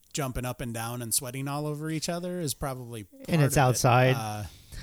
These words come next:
Speaker 1: it's outside. I mean, you still should be distanced. So, I mean, if
Speaker 2: Yeah.
Speaker 1: you're sitting next to somebody and they sneeze, you're screwed no matter what, if, you know, uh, if they have something.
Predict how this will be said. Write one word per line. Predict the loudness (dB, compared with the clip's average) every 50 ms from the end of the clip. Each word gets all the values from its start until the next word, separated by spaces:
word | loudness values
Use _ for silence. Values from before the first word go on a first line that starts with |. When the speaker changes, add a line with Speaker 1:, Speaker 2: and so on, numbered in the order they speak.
| -12 -12 -14 -16 _ _ _ _ _
Speaker 1:
it's | -10 -4 -2 0
outside. | 0 2 2 2 2 2 0 0 0 0
I | 0
mean, | -2 0 -2
you | 0 2
still | 2 2 2 0 -2 0
should | 0 0 0 -2 -6
be | -8 -8 -8
distanced. | -8 -6 -2 2 2 2 2 2 0 0 0 0
So, | 0 -2
I | -6
mean, | -6 -6 -6
if | -6
Speaker 2:
Yeah. | -4
Speaker 1:
you're | 0
sitting | 0 0 0 0 -6 -10
next | -8 -4 -4 -4
to | 0 0
somebody | 0 0 0 -6 -8 -8 -8
and | -8 -8 -8
they | -6 0
sneeze, | 0 0 0 0 -4 -4 -4 -6 -6 -6
you're | -6 -8 -2 2
screwed | 2 2 2 0 -6 -6 -6 -8 -8 -10
no | -10 -10
matter | -10 -10 -10 -10 -10
what, | -10 -8 -8 -6 -6 -8 -10 -14 _ _ -20 -20 -20 -20 _ _
if, | -10 -8 -8 -8 -10 _ _
you | -8 -6 -6
know, | -6 -8 -10 -12
uh, | -12 -14 -12 -8
if | -8 -6 -6 -6
they | -8 -8
have | -10 -10 -10 -6 -4
something. | -4 -4 -4 -6 -12 -12 -12 -12 -12 -12